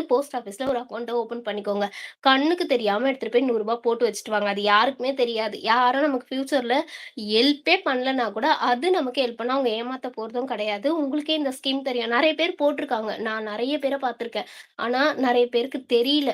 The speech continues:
அவங்களுக்கு தெரியும். சிலருக்கு இதுல மு-, இது மூலியமா சிலருக்கு தெரியலாம்ல. நீங்களும் இன்ஃபார்ம் பண்ணலாம்ல. யாராவது இல்லாதப்பட்டவங்களுக்கு இன்ஃபார்ம் பண்ணலாம். அவங்களும் போட்டுப்பாங்க. ஹாய்.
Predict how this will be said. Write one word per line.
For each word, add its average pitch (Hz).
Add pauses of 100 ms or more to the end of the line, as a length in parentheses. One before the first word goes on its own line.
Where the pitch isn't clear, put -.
அவங்களுக்கு 240
தெரியும். 262
சிலருக்கு 277
இதுல 247
மு-, 247
இது 269
மூலியமா 302
சிலருக்கு 262
தெரியலாம்ல. 214 (380)
நீங்களும் 320
இன்ஃபார்ம் 269
பண்ணலாம்ல. 208
யாராவது 214 (420)
இல்லாதப்பட்டவங்களுக்கு 269
இன்ஃபார்ம் 247
பண்ணலாம். 214
அவங்களும் 277
போட்டுப்பாங்க. 240 (480)
ஹாய். 240